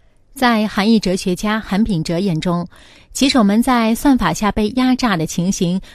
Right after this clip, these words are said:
可以被称为数据极权主义。当算法将人分解为数据的时候，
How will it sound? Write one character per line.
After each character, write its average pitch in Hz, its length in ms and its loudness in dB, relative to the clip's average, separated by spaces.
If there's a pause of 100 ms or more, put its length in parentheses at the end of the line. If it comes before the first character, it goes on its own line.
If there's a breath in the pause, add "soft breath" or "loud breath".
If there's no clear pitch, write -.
可 214 160 0
以 233 140 0
被 196 160 -2
称 233 300 -2
为 160 340 -2
数 254 280 -2
据 190 280 -4
极 185 280 -4
权 175 280 -4
主 156 200 -4
义。 185 220 -4 (460 soft breath)
当 311 180 2
算 311 220 4
法 170 180 -2
将 240 220 0
人 190 260 0
分 254 220 2
解 175 180 2
为 156 180 -2
数 262 240 -2
据 247 220 -2
的 160 100 -6
时 160 200 -4
候， 175 200 2